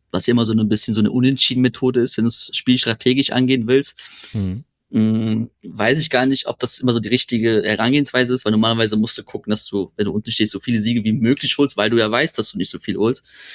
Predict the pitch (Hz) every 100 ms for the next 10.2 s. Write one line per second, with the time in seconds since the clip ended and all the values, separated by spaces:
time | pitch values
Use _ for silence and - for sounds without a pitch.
0 | - - - _ _ - 113 117 113 110
1 | - _ _ _ _ _ - 127 131 -
2 | - 117 117 139 - 131 143 - 135 131
3 | 110 135 170 123 113 - 120 127 147 131
4 | 123 - _ - 127 131 131 - - 110
5 | 113 117 127 123 101 107 120 - 110 -
6 | - - 110 - - 120 135 160 170 -
7 | - - _ _ - 117 - - 123 127
8 | - 127 120 120 120 113 107 110 107 -
9 | _ _ _ 131 117 107 107 107 107 107
10 | 104 -